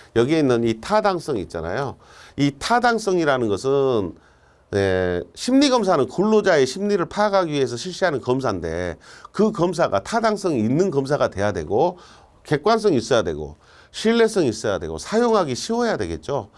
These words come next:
또 기준도 있어야 되고 여러, 여러 가지 내용이 더 있지만 시험에 자주 언급되는 네 개만 제가 설명을 하려고 네 가지만 언급을 한 겁니다. 타당성이라는 말을 다른 말로 제가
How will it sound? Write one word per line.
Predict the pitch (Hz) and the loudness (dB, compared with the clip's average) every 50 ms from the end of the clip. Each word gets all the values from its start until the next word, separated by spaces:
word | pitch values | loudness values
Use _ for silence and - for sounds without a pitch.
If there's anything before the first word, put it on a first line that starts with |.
| - - - - - _ _ _ _ | -20 -20 -20 -20 -20 _ _ _ _
또 | - 208 196 - | 2 2 2 2
기준도 | - - 143 139 175 220 220 180 147 | 0 -4 -4 0 2 2 2 2 2
있어야 | 113 107 - 131 117 107 | 0 0 2 2 2 2
되고 | 87 80 71 78 76 80 107 156 190 196 - - _ - | 2 -2 -4 -4 -4 -2 -2 -2 -2 -4 -10 -14 _ 2
여러, | 127 156 175 175 127 - | 4 4 4 4 2 2
여러 | 107 123 147 170 | 2 2 2 2
가지 | 180 160 131 110 110 - - _ | 2 0 0 -4 -6 -12 -16 _
내용이 | - 131 151 170 160 135 | 0 2 2 4 2 0
더 | - - 143 165 | 0 0 0 0
있지만 | 175 147 - - - 139 135 131 131 120 87 76 - _ - - _ _ _ | 0 -2 -6 -8 -6 -2 0 2 2 0 0 -4 -8 _ -20 -20 _ _ _
시험에 | - - 226 220 214 202 170 | -4 0 2 4 4 4 2
자주 | - - 123 113 127 202 | 0 -4 -8 -4 0 0
언급되는 | 208 185 165 156 156 - - 151 131 107 | 2 2 2 0 -2 -2 0 0 2 2
네 | 104 139 165 | 2 2 2
개만 | 165 160 131 110 98 | 2 0 0 0 -2
제가 | - - 92 90 | -2 -4 -4 -4
설명을 | 87 - 151 160 165 156 139 117 104 127 | -4 -4 -4 -4 -2 -2 -2 -2 -4 -4
하려고 | 160 156 139 123 98 92 92 101 110 127 - | -6 -4 -4 -4 -4 -2 -2 -2 -4 -4 -2
네 | - 104 104 | -2 -2 0
가지만 | 110 95 87 87 87 110 135 - - | 0 0 -2 -2 -2 -4 -4 -4 -4
언급을 | - 117 120 120 127 110 101 | -2 -2 0 0 -2 -4 -4
한 | 104 110 | -6 -6
겁니다. | 107 101 87 76 - - - - - - - - - - - - - | -6 -8 -8 -8 -10 -14 -18 -20 -20 -20 -20 -20 -20 -20 -20 -20 -12
타당성이라는 | - - 220 240 247 240 226 214 202 202 180 165 147 131 123 113 104 | -4 0 0 2 4 4 2 2 0 0 0 0 2 2 2 2 0
말을 | 95 92 98 131 139 110 135 | 0 0 0 2 0 0 -2
다른 | - - 143 151 175 214 | -4 -4 2 2 4 4
말로 | 233 233 226 190 151 | 4 4 2 2 0
제가 | 117 120 135 123 123 120 120 120 - | -2 -2 -2 0 0 2 2 0 0